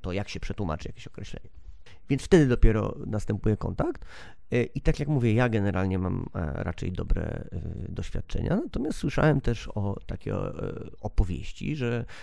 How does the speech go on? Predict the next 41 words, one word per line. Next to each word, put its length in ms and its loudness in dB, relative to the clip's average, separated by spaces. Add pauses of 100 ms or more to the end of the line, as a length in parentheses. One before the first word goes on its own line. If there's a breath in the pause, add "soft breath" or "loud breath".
(220 loud breath)
że 200 -2
autorzy 540 2
zapytani 840 -4
mailowo 720 -2
odpisywali, 800 -4
że 100 -2
no 100 0
jak, 320 -2
no, 200 -4 (120)
pani 240 4
jest 140 2
tłumaczką, 500 -2
to, 180 -6
to 100 -8
pani 320 12
rolą 300 4
jest 160 0
dociekać 560 0
i 80 -8
się 140 -2
dowiadywać. 640 -2 (420)
Zresztą, 640 4
e, 200 2
opowiadałem 600 10
o 160 0
tym, 460 0
e, 420 0
Andrew 240 4
Smithowi, 480 4
którego 380 2
obaj 220 0
poznaliśmy, 600 4
bo 100 0
prowadziłeś 800 0
spotkanie 600 4
z 60 -2
nimi 440 0
i, 160 -4
i 20 -2
ze 140 0
mną 160 0